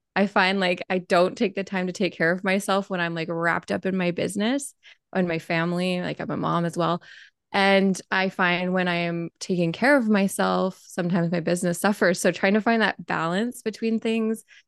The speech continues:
is really hard. And what you're sharing is just so inspirational and helps me find, like, easy meals and things I can do so I don't have to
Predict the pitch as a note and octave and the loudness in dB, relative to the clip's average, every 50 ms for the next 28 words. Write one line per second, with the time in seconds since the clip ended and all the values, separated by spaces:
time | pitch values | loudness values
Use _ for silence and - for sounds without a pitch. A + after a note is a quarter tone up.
0 | _ - F#3+ F3+ - F#3 F#3 F#3+ F#3+ - - F#3 F#3 F#3+ G3+ G#3 G#3+ G#3 - - | _ -6 -4 -2 0 0 0 0 0 -2 -2 -2 -2 -2 -2 0 -2 -2 -2 -2
1 | F#3+ F3+ F3 F3 F3 F3 F3 E3+ F3 F3 - - _ _ - F#3 F#3 - G3+ G#3 | -2 -2 -2 -2 -2 -2 -4 -4 -6 -8 -10 -14 _ _ 0 0 2 2 2 0
2 | G3+ - - F#3+ F3 F3 F#3 G3 G3 F#3+ F#3 F#3+ F#3 F3 - - - F3+ F3 F3 | 0 0 0 0 2 2 2 0 0 -2 -2 -2 -4 -4 -6 -4 -2 0 0 0
3 | F3 F3+ - F3 F3 F3 - - F3+ E3 D#3+ F3 - - G3 F#3+ F#3 F3+ F3 F3+ | 0 0 0 -2 -4 -4 -4 -4 -2 -2 -2 -2 -4 -6 -6 -4 -4 -4 -4 -6
4 | E3+ - - F#3 F3+ - F3 E3+ E3+ E3 E3 - - F#3+ F#3+ F#3+ F3+ F#3 F3+ F#3 | -6 -6 -6 -6 -4 -2 -2 -2 -2 -4 -4 -4 -4 -4 -4 -2 -2 -2 -2 0
5 | G3 A3 A3+ A3+ A3 G#3 G3+ G3+ F#3 F3+ F3+ F3 E3+ F3 E3+ - - F3 F3 G#3+ | 0 2 2 2 0 0 -2 -2 -2 -2 -4 -4 -2 -4 -4 -2 -2 -2 0 0
6 | A3 G#3 - G3 F3+ G3 G3 F#3+ F#3 - - | 0 0 0 0 0 2 0 0 -2 -4 -8